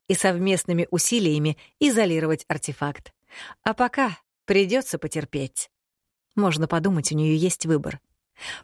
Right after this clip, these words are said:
Потерпит, тем более, что учиться интересно. Не говоря уже, что всё это в её собственных интересах.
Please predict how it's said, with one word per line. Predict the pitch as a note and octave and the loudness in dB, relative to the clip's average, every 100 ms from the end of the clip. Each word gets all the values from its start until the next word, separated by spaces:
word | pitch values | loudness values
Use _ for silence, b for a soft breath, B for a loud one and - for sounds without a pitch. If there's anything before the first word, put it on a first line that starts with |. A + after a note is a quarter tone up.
| - | -2
Потерпит, | A3+ - B3+ B3 D#3 - B B - | 0 2 0 -2 -8 -10 B B -2
тем | G3+ F#3 | 0 4
более, | F#3+ F3+ | 4 4
что | E3+ - | 0 0
учиться | E3+ - A3 - D#3+ | -2 -2 -2 -2 -2
интересно. | E3 E3 F#3 D#3 D3+ - D3 - _ _ B B B | 0 0 2 2 0 -4 -6 -10 _ _ B B B
Не | G3 G3 | 2 4
говоря | F3+ F3+ F3+ F3 | 4 4 4 4
уже, | D#3+ F3 | 2 2
что | E3 - D#3 | 0 -2 -2
всё | - F3+ E3 - | 0 2 0 0
это | F#3+ F3+ D3 D3 - | -2 -4 -8 -8 -2
в | |
её | F3 F3+ F3+ | 2 4 4
собственных | - - G3+ - - D3 C3 - | 2 0 0 -2 -8 -6 -6 -4
интересах. | D3 E3 C#3+ C#3 - D3+ | -2 0 0 0 -2 -4